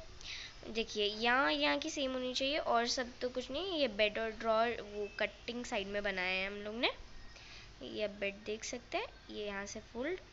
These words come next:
और ये हम यहाँ से भी fold कर लेंगे। ये easily जाने के लिए मैं आपको एक और बार दिखाऊंगी folding crease, फिर से fold करके आप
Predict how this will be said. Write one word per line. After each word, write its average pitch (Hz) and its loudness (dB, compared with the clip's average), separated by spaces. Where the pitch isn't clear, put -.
और 214 -4
ये 240 2
हम 381 0
यहाँ 202 -2
से 202 -6
भी 214 -4
fold 185 -4
कर 185 0
लेंगे। 185 -2
ये 302 2
easily 220 -4
जाने 233 -2
के 262 -4
लिए 311 2
मैं 302 2
आपको 202 -2
एक 220 0
और 196 4
बार 247 4
दिखाऊंगी 247 0
folding 220 0
crease, 208 -4
फिर 196 0
से 262 2
fold 247 -2
करके 247 -2
आप 247 -2